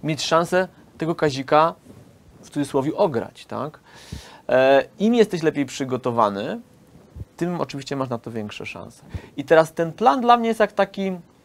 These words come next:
jak takie lustro, które pozwala mi się przyjrzeć obiektywnie w tym, na ile ja jestem gotowy żeby się zmierzyć z innymi, a na ile nie.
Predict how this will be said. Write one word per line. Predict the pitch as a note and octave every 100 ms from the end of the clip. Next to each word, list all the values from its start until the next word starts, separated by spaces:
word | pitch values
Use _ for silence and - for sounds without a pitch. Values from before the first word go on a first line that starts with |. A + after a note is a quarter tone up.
| - _
jak | -
takie | C#3+ E3 E3+
lustro, | E3+ C#3 - A2+ F#2+ - -
które | - D3
pozwala | D3 D3+ C3 C#3 G3+ G3
mi | D3+ C#3+
się | C#3
przyjrzeć | - - - A3+ B3 G3+
obiektywnie | C#3+ B2+ A#2+ - A2+ A2+ C3+
w | -
tym, | C3
na | C3
ile | - F3+
ja | E3
jestem | D3 C3 B2+
gotowy | B2 B2+ D#3 C#3 G#2+ F#2+ - _ _ -
żeby | A#2 B2
się | A#2+ B2+
zmierzyć | A#2+ C#3 B2 A#2
z | A2
innymi, | A2+ B2 D#3+
a |
na | F3
ile | G3+ G3 F#3+
nie. | C#3